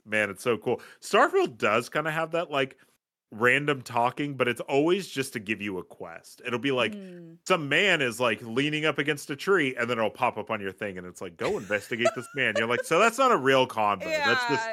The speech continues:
Speaker 2: it's
Speaker 1: their way of, like, feeding you, like, kind of, like, side missions."
Speaker 2: Yeah. Oh, so then how do you like,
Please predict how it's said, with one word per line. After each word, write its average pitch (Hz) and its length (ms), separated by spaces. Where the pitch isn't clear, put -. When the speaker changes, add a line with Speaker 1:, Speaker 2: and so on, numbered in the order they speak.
Speaker 2:
it's 214 180
Speaker 1:
their 165 200
way 143 340
of, 117 160
like, 113 220
feeding 107 580
you, 95 260
like, 87 280
kind 101 220
of, 85 120
like, 82 200
side 85 400
missions." - 800
Speaker 2:
Yeah. 147 360
Oh, 302 260
so 262 160
then 262 120
how 262 160
do 285 80
you 466 180
like, 240 400